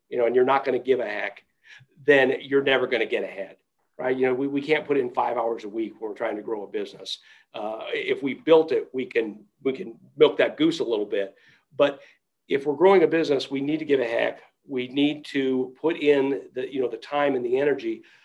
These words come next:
But what we need to give a heck about is the quality, right?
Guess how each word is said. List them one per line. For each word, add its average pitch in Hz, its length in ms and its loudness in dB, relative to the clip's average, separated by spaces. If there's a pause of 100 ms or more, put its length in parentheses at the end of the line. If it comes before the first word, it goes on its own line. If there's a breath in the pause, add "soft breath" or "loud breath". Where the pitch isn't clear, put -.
(200 soft breath)
But 147 220 2
what 170 160 2
we 185 80 6
need 175 180 0
to 156 60 -2
give 147 180 2
a 127 60 0
heck 131 260 -2
about 123 380 -4
is - 140 -6
the 120 120 -6 (120)
quality, 139 880 4 (680)
right? 147 360 -2